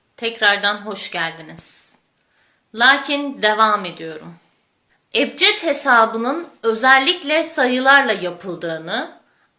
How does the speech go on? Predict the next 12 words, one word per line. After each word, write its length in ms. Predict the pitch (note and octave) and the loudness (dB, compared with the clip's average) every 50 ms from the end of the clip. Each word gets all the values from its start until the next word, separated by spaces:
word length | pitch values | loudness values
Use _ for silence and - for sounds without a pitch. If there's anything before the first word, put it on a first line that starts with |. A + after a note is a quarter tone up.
| - | 0
aynı 540 | A3 A#3 B3+ D#4+ F#4+ F#4 E4+ D4+ C#4+ C#4 C#4 | 2 4 6 6 4 2 0 -2 -2 -2 -2
ismi 520 | C#4+ B3 - - - - C4 C4 D4 D#4+ D#4 | -2 0 0 0 0 0 -2 -2 -4 -4 -4
taşıyan 600 | - C4 A3+ A3+ - - C#4 C#4 C#4+ D4+ D4+ C#4 A#3 | -4 -4 -2 -2 -2 -2 0 2 0 0 0 -2 -8
insanların 1000 | A3 G3+ G3 - - G#3 G3+ G3 F#3+ G3 G3+ G#3 A#3+ C#4+ D4+ D4+ C#4+ A#3 F#3+ | -6 -4 -2 -2 0 0 -2 -2 -4 -4 -4 -2 -2 -2 -2 -2 -6 -6 -4
benzer 520 | A#3+ B3 B3+ B3+ B3+ - D4+ D#4 D#4+ D4+ - | -4 -4 -2 -2 -2 0 0 0 0 0 -2
özellikler 760 | A3+ A3 G#3+ A#3+ A#3+ A#3+ A#3+ B3 B3 - C4+ C#4 D4 D4+ D4 - | -2 -2 2 2 2 2 0 -2 -6 -2 0 2 2 0 0 -4
taşıdığını 760 | C4 B3 A#3+ - A3+ G3 G#3 G#3 G3+ G3 G#3 A#3+ C#4 D4+ D4+ | -4 -2 -2 -2 -4 -4 -4 -4 -4 -4 -2 -2 -2 0 0
sanan 800 | D4+ - - - B3+ A#3 A3+ A#3 B3 C4+ C#4+ D4 D4 C#4 A#3 A3 | -2 -2 -2 -4 -4 -2 0 2 2 2 2 0 -4 -8 -8 -8
birçok 580 | A#3+ B3 B3+ B3 - - C4 A#3 A#3 - - | -8 -8 -8 -8 -8 -6 -6 -6 -6 -8 -12
insan 560 | G#3+ G#3 G3 G3 - - A3+ G#3+ G3+ F#3+ F3+ E3 | -12 -8 -4 -4 -2 -2 -2 -4 -6 -6 -8 -8
var 160 | D#3+ D#3+ D#3+ - | -8 -8 -8 -12
aranızda. 680 | - D#3+ F3 F3 E3+ E3+ E3 - - - E3+ D#3+ E3 - | -12 -12 -12 -12 -12 -10 -10 -12 -10 -8 -10 -10 -10 -12